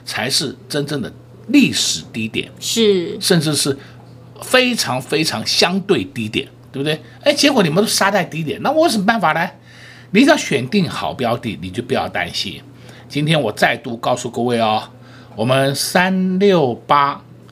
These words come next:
Speaker 1: 大红包专案，今天是最后一天了。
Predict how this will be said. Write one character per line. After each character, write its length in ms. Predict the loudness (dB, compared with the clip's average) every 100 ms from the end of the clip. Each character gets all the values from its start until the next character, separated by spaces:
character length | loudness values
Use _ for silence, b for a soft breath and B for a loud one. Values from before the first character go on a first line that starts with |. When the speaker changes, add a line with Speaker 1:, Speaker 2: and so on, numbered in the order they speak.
| B B 0
Speaker 1:
大 360 | 2 2 -2 -6
红 400 | -10 -8 -8 -10 -2
包 260 | -2 0 -4
专 180 | -4 -4
案， 220 | -6 -8
今 220 | -10 -6 -6
天 160 | -6
是 140 | -8 -10 -4
最 440 | 2 4 2 -4
后 540 | -16 0 4 4 2 -6 -12
一 320 | -8 -6 -8 -14 -16
天 380 | -10 -6 -4
了。 240 | -4 -6